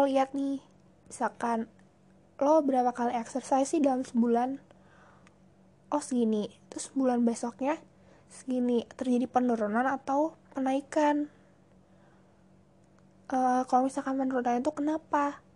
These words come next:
Jadi lo tuh bisa kayak reflect diri lo sendiri. Dan menurut gue juga buat maintain, buat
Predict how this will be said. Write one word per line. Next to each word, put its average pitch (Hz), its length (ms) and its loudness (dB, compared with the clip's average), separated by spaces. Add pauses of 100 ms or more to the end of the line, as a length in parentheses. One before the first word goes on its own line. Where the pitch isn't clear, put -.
(520)
Jadi - 80 -10
lo 294 160 2
tuh 381 160 0
bisa 294 320 2
kayak 254 640 -2 (260)
reflect 262 540 -2 (260)
diri 247 320 0
lo 233 100 -2
sendiri. 214 600 -2 (1900)
Dan 285 440 0
menurut 320 240 -2
gue 254 360 2
juga 311 320 0
buat 302 240 6
maintain, 269 640 0 (560)
buat 277 280 2